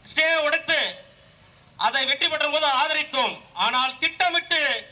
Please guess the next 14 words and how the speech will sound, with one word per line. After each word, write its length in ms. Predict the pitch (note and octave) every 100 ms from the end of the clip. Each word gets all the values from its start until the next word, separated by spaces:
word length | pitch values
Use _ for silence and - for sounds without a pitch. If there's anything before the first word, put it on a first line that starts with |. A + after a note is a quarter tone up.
| - -
பணி 140 | B3+ E4+
நியமனத்தை 500 | D#4+ D4+ D4 C#4+ C#4+ C#4
இந்த 120 | C4 B3
அரசு 220 | D4+ D#4 D4+ -
தாமதப்படுத்துகிறது, 840 | D4+ E4+ D#4 D4 C4+ C#4 C4 B3 A#3 A3+ - G#3
அதனால் 420 | C4 D4+ F#4 D4+
எதிர்க்கிறோம். 400 | E4 - D4 G3 - - - - - - - - - -
இதுல 160 | G3+ G#3+
மாற்று 260 | C#4 F4 F#4
கருத்தே 220 | E4 D#4+ D4+
கிடையாது. 280 | D4 B3+ F3+ - - - - - - - - - - - - - - - - - - -
முப்பதாம் 380 | G3 E4+ F#4 F#4
தேதி 140 | F4 E4
வரைக்கும் 320 | E4 F4+ E4+